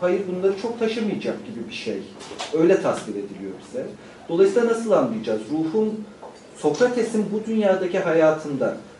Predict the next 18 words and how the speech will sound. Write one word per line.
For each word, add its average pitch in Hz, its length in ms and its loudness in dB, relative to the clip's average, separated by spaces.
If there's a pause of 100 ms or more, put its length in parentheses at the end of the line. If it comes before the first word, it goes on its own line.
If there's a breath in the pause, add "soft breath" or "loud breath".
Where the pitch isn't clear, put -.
(240)
Sokratik 196 560 0 (120)
ruhun 120 400 -2
veya 135 180 2
Sokrates'in 147 760 -2
kişisel - 440 -2
ruhunun 143 480 -4
parçası 165 420 0
olan 147 280 0
arzusu, 143 460 0 (100)
şehveti 143 440 -2
vesairesi 147 560 0
ölümden 160 400 0
sonra 160 340 0
var 156 180 4
olmaya 160 400 2
devam 208 340 2
eden 180 240 -2 (420 loud breath)
ruhta 180 560 4